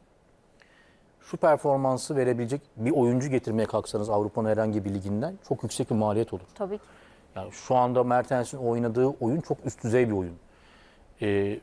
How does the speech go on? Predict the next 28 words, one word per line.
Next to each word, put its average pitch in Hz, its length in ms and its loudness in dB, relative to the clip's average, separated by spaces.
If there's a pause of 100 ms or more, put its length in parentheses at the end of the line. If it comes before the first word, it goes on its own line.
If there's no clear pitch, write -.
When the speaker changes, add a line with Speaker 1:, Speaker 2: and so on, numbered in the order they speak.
Speaker 1:
dolayısıyla 117 480 2
planlamada 135 560 2
bence 135 220 2
mutlaka 147 400 2
Mertens'e 123 520 0
bir 123 60 0
yere 123 140 2
açılmalı. 110 560 0 (840)
Ama 131 200 2
açılacağı 143 600 4
yer 160 180 4
bu 139 60 -4
sezonki 139 380 0
yer 143 160 6
gibi 127 160 -2
olmamalı. 107 420 -2 (220)
Yani 101 140 -6
bu - 40 -6
kadar 135 180 4
yıpratılmamalı 117 680 0
Mertens. 92 420 -12
Hani 113 180 0 (520)
şu - 140 -6
performans 147 800 2
göstermesi 131 880 0 (640)
olağanüstü 127 480 0
bir 90 40 -14
şey. 90 220 -10